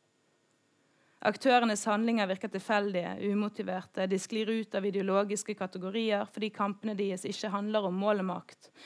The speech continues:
men om det prangende og det tabubelagte.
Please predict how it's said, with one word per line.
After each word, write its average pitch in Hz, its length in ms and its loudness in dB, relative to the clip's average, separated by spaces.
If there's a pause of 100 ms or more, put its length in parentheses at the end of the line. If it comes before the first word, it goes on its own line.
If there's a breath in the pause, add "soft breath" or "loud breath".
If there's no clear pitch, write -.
(200 loud breath)
men 202 160 2
om 185 160 2
det 185 100 -2
prangende 196 540 -2
og 180 60 -8
det 185 100 -6
tabubelagte. 196 800 -4